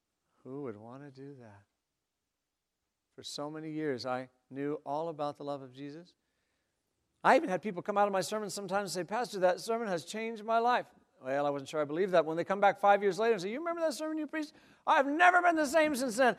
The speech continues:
And I look up to heaven and say, "God, what's wrong? It didn't do anything for me."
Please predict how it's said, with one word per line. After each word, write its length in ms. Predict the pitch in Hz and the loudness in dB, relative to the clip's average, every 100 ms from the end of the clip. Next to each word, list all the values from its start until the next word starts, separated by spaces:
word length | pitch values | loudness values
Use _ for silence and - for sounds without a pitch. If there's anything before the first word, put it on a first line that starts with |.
| - - | -2 8
And 100 | 269 | 12
I 60 | |
look 180 | 285 302 | 12 12
up 140 | 311 | 12
to 80 | 311 | 12
heaven 240 | 277 294 269 | 12 12 8
and 100 | 226 | 8
say, 160 | 269 | 8
"God, 260 | 240 359 359 | 10 10 12
what's 200 | 320 240 | 10 10
wrong? 280 | 330 359 320 | 12 12 12
It 60 | |
didn't 160 | 302 302 | 10 10
do 80 | 311 | 10
anything 300 | 294 285 285 | 10 6 4
for 100 | 302 | 4
me." 460 | 339 370 359 381 | 6 4 2 -2